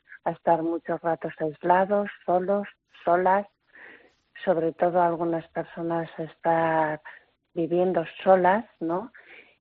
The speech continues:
Y yo creo que también nos ha llevado a darnos cuenta de que las relaciones de cuidado no solo dependen de los profesionales sanitarios o de servicios sociosanitarios, sino también de nuestros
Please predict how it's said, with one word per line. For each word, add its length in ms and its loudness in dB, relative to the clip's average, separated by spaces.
Y 380 0
yo 140 -2
creo 220 0
que 80 -4
también 300 -4
nos 180 -6
ha 80 -2
llevado 360 0
a 60 2
darnos 360 -6
cuenta 260 -2
de 140 0
que 80 -6
las 200 -4
relaciones 460 -6
de 80 -4
cuidado 560 -2
no 140 -4
solo 260 -2
dependen 600 -4
de 120 -6
los 240 -6
profesionales 680 -6
sanitarios 760 0
o 100 -6
de 120 -6
servicios 600 -10
sociosanitarios, 960 -6
sino 220 -2
también 480 0
de 260 -2
nuestros 340 -12